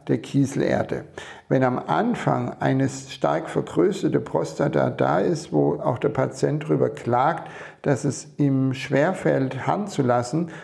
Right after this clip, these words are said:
dann wäre das Hauptmittel Nummer sieben, Magnesium Phosphoricum, am besten als heißes Sieben sinnvoll. Dazu nimmt man zehn Tabletten von Magnesium Phosphoricum D sechs,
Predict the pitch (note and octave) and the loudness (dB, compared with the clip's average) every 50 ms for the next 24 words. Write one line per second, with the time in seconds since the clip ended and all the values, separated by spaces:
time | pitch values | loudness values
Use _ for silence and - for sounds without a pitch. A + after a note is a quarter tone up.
0 | - - - D3 C#3 C#3 C3+ C#3+ D3 D3 D3 - C3 - - - - - - _ | -18 -6 0 2 2 4 4 4 4 2 0 -2 -4 -4 -6 -10 -14 -16 -20 _
1 | _ _ _ _ _ _ - C#3+ C3 C#3+ D3+ E3 D#3 D#3+ D#3 D#3 D#3 D3 C#3+ C3 | _ _ _ _ _ _ -4 0 2 2 2 0 2 2 2 4 6 4 6 4
2 | B2 B2 B2 A#2+ - - D#3+ E3+ F3+ E3+ D#3+ D#3 D3+ D3+ D3+ D3 C#3+ C#3+ D3 C3+ | 4 4 2 2 0 -2 -2 0 2 2 2 2 2 2 2 2 2 4 2 0
3 | A#2 - - A#2+ - - - - - D3 D#3+ E3+ E3+ - E3 E3 - C3+ B2+ A#2 | -2 0 0 0 0 0 -4 2 4 4 4 4 4 2 0 0 2 2 2 2
4 | C3+ C3 B2+ - - C#3 B2+ A#2+ - - - B2+ C#3 F#3 F3+ - - C#3 - - | 2 0 0 -2 -2 0 0 0 -2 -4 -2 0 0 0 0 0 -2 -2 -2 -2
5 | - C3 B2 B2+ B2+ A#2+ - - - C#3 C#3+ C#3 C3+ - - A2+ A2+ B2 C3 - | -2 -2 0 0 0 -2 -2 0 2 2 2 2 0 0 0 0 2 0 0 -2
6 | G#3+ F3+ C#3+ C3+ B2+ B2+ - D#3 C#3+ C#3 C#3+ C#3+ - C3 B2+ B2 A#2+ - - D3 | 0 0 0 0 0 0 2 2 4 4 4 2 2 2 0 0 -2 0 2 2
7 | D3 D3 D3 C#3+ A#2+ - - B2 C3 C#3+ - E3 F#3 G#3 G3+ - - - - - | 2 4 2 0 -2 0 2 0 0 0 2 0 -2 -2 -2 -4 -10 -14 -16 -16
8 | - - - - D3 C#3+ C#3 C3 C3 - C3 A#2 - - C3+ C3+ B2+ - C3+ A#2+ | -18 -18 -4 0 0 2 2 2 0 0 -2 -2 0 0 2 2 2 2 -2 -2
9 | - - A#2+ - - - D3+ E3+ F3 - D#3 C#3+ B2+ - A#2 A2+ A2 - - F3+ | -2 -2 -4 -2 0 2 2 2 2 2 2 2 2 2 2 0 0 0 0 0
10 | G#3+ A3+ - - - - | 0 0 -2 -10 -14 -16